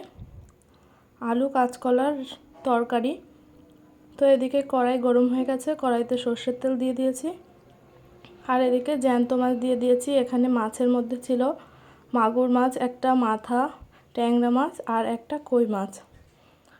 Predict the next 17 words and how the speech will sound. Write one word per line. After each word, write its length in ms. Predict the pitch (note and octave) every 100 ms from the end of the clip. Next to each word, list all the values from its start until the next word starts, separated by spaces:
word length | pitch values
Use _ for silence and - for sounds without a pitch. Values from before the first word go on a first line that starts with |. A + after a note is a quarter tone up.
| _ _ _ _
তো 80 | D4 D4+
আমি 260 | C4+ B3+ C#4
এই 140 | C4 C#4 C#4+ - - - - - - - - - - - - - - B3+
মাছটা 420 | B3 A#3+ - D4
হলুদ 340 | C#4+ A#3+ C4 A#3+
লবণ 280 | B3+ B3 C#4
ভালো 240 | B3 A3+ A#3
করে 180 | B3 B3+
মাখিয়ে 360 | B3+ A#3 - B3
নিয়েছি। 300 | B3 B3 D4+
এবার 240 | C#4 B3 C4 - - - - -
কড়া 280 | A#3+ A#3+ B3
করে 200 | C4 C#4
সুন্দর 300 | C#4+ A#3+ A#3+
করে 180 | B3 C4
ভেজে 300 | B3+ A3 A3+
নেব। 180 | G#3+